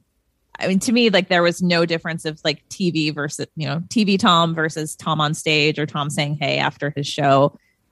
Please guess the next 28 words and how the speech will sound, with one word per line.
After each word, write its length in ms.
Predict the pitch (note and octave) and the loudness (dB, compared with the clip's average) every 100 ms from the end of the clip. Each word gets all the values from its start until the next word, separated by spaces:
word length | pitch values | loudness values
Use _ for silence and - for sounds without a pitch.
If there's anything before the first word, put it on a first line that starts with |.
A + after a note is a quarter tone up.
| _ | _
um, 280 | D#3+ D3+ F#3+ | -2 -2 0
with 120 | E3 | -2
Tom 220 | - D3 D#3+ | -2 -6 -4
Sandoval 380 | D#3+ D3+ D3 | -4 -4 -4
and 80 | D3 | -4
the 60 | D#3+ | -2
most 220 | D3+ - - | -2 -4 -8
extras. 640 | C3+ - - - F#3 - _ _ - | -8 -6 -4 -2 -4 -8 _ _ 0
I 120 | G3+ | 2
thought 560 | - G3+ F#3+ F#3 - - - | 4 4 4 2 -2 -12 -4
Ariana 800 | F#3+ F#3 F3+ F3 G3 G#3 G3 F#3 | 0 2 2 0 -2 -2 -2 -2
was 680 | F#3 E3 D#3+ D#3+ E3 - _ _ _ _ _ - | -2 0 -2 -6 -8 -14 _ _ _ _ _ 0
actually, 400 | F3+ - F#3+ F3 | 0 2 2 4
like, 180 | E3 E3+ | 4 2
a 60 | |
little, 280 | E3+ E3+ D#3+ | 2 2 0
like, 320 | E3 D#3 _ _ _ F#3+ | 0 -4 _ _ _ -2
more 180 | F3+ | 0
engaging 480 | E3+ E3+ E3 E3 E3+ | 0 0 0 -2 -2
and 140 | D#3+ D#3+ | -2 0
bubbly 400 | D3 F3 G#3 B3 | 0 0 -2 -2
in 200 | A#3+ A#3+ | -4 -2
person 580 | B3+ A#3+ C#4 C#4 D#4+ - | -2 -2 -4 -6 -6 -2
than 120 | A#3 | 2
maybe 260 | A3+ A3+ A#3 | 4 4 2
on 120 | A#3 | 2
the 100 | A#3+ | 0
show. 480 | - A#3 A#3 C4 | 0 0 0 -2